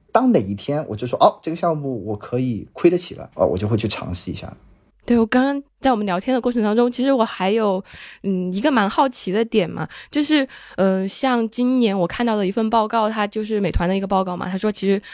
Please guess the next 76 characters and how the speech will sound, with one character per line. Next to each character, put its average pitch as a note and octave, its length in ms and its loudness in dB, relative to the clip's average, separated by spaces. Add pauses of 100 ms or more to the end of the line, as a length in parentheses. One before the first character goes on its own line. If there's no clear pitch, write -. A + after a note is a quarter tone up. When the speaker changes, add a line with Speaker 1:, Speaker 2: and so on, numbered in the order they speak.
(160)
Speaker 2:
在 G#3 280 2 (260)
现 - 220 -2
在 G3+ 100 2
一 G3 60 2
些 G#3 120 2
一 G#3+ 140 0
线 A#3 140 2
城 G3 100 -2
市、 F#3+ 100 0
新 A3 140 2
一 A3 60 2
线 G#3+ 120 0
城 E3+ 200 -4
市， G3 120 4
今 B3 280 2
年 F3 240 2
特 - 100 -2
别 F#3 100 2
是， F3 240 -2 (480)
就 C4 120 4
是 A#3+ 240 4
烧 A#3 240 0
鸟 A3+ 200 0
还 F3+ 140 -2
有 G#3 100 2
烤 - 320 -4
肉 F3+ 360 0 (160)
变 C#4+ 120 4
成 A#3 140 -2
了 F3+ 80 0
一 F3+ 80 0
个 F#3+ 320 4
风 G#3+ 160 2
口， F#3 180 0
你 E3 60 -4
刚 F#3 140 0
刚 A#3 120 0
也 B3 120 2
提 - 200 -6
到 G#3 220 2
了 E3+ 80 0
嘛。 E3 140 -6 (260)
那 D4 80 0
你 C4 160 2
觉 F3+ 180 -2
得 A3 60 0
你 A3 160 -2
踩 - 320 -4
中 G#3+ 240 2
这 A3 100 2
个 F#3+ 140 2
风 A3 180 0
口 F#3 200 2
和 F3 140 0
平 F3 340 -2
时 F#3+ 200 0
在 G#3 220 0 (140)
做 A3+ 200 2
这 G#3+ 120 -2
种 F#3+ 160 0
日 C4 180 0
常 F3+ 180 0
经 G3+ 220 -2
营 F#3 160 0
有， F#3 140 4 (280)
就 C4 120 0
是 B3+ 60 4
你 G#3 200 0
日 B3+ 100 2
常 A3 160 0
经 F#3+ 140 0
营 F3+ 80 -2
是 G3 60 0
在 G3+ 160 4
经 G#3 400 -2
营 E3 360 -4